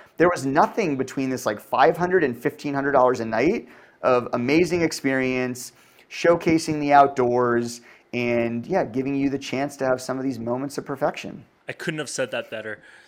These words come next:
Speaker 2: That is so incredible. What's on the horizon for you? What, what's the next five years look like?
Speaker 1: So the next five years, we're gonna open up Onera Wimberley with a bang, right?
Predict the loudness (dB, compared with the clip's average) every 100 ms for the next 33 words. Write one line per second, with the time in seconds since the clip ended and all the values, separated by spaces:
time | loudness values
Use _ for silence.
0 | _ -10 -10 -10 -14 -20 _ _ _ -12
1 | -8 -6 -6 -4 -4 -4 -4 -4 -4 -8
2 | -8 -6 -4 -6 -10 -14 -14 -12 -10 -8
3 | -6 -8 -6 -8 -8 -8 -6 -6 -6 -8
4 | -10 -14 -14 -8 2 4 4 2 2 4
5 | 8 8 8 4 6 6 4 -2 -10 -14
6 | -2 2 4 4 2 2 -2 -12 _ _
7 | 8 8 6 6 6 6 6 6 4 4
8 | 4 4 2 2 2 2 -2 -4 -6 2
9 | 4 4